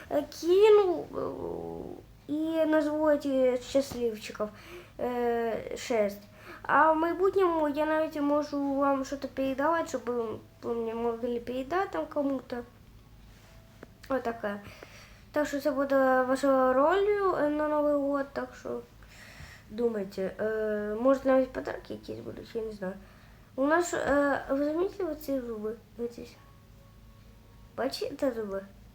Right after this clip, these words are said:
Бачите зуби?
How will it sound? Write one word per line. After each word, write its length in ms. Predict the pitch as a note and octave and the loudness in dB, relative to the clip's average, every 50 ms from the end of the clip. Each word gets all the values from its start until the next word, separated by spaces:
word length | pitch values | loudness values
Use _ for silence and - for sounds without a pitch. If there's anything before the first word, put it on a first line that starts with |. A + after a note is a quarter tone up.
| - - - - - - - - - - - - - - - - - - - - - - - - - - - - - | -20 -20 -20 -20 -20 -20 -20 -20 -20 -20 -20 -20 -20 -20 -20 -20 -20 -20 -20 -20 -20 -20 -20 -20 -20 -20 -20 -20 -16
Бачите 640 | - G#3+ A#3 C4+ C#4 C#4 F4 F4+ F4+ G4 G4 E4+ C#4 | -4 0 2 2 2 2 0 -2 -2 0 -2 0 0
зуби? 380 | C#4 C4+ B3 G#3 G3+ G3+ G#3 | 0 -2 -2 -4 -6 -8 -8